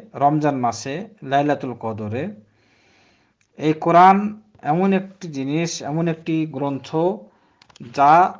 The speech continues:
সবার উপরে স্থান। এই কোরআনের মাধ্যমেই অনেক জাতি সম্মানিত হয়েছে। আবার এই কোরআনকে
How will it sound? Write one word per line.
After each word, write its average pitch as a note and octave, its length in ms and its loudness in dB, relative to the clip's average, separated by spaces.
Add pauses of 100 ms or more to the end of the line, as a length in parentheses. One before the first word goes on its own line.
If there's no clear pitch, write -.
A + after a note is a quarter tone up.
(140)
সবার E3+ 540 4
উপরে A#2 360 -4 (400)
স্থান। B2 560 -4 (600)
এই F#3+ 200 6
কোরআনের G3+ 600 4
মাধ্যমেই F3 680 -2
অনেক F3 380 0
জাতি D3+ 300 4
সম্মানিত C#3 560 -2
হয়েছে। C3 560 -6 (680)
আবার D3+ 320 4
এই E3+ 140 0
কোরআনকে G#3 880 4